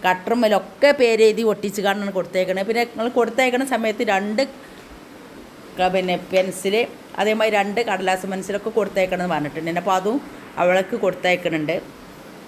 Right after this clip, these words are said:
അപ്പോൾ ഏതായാലും ഇപ്പോൾ ഹാപ്പിയാണ് ആൾ. ക്ലാസ്സിൽ കൊണ്ടാക്കിയപ്പോഴും ക്ലാസ്സിൽ കയറ്റി നമ്മൾ രക്ഷിതാക്കളെ കയറ്റില്ല, അവിടെ പോയി ടീച്ചേഴ്സ് എടുത്ത് കൊണ്ടുപോയപ്പോഴും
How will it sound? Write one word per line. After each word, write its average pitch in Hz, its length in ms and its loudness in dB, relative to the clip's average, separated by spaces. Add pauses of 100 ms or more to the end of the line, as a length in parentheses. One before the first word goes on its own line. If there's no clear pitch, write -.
(400)
അപ്പോൾ 147 220 -4
ഏതായാലും 240 320 4
ഇപ്പോൾ 294 280 0
ഹാപ്പിയാണ് 220 600 0 (100)
ആൾ. 165 100 2 (480)
ക്ലാസ്സിൽ 185 360 2 (100)
കൊണ്ടാക്കിയപ്പോഴും 214 920 0 (180)
ക്ലാസ്സിൽ 240 340 2
കയറ്റി 302 240 2
നമ്മൾ 262 160 2 (420)
രക്ഷിതാക്കളെ 202 540 0
കയറ്റില്ല, 180 400 0
അവിടെ 190 140 2 (100)
പോയി 214 200 2 (380)
ടീച്ചേഴ്സ് 226 400 0
എടുത്ത് 226 240 -4
കൊണ്ടുപോയപ്പോഴും 214 560 2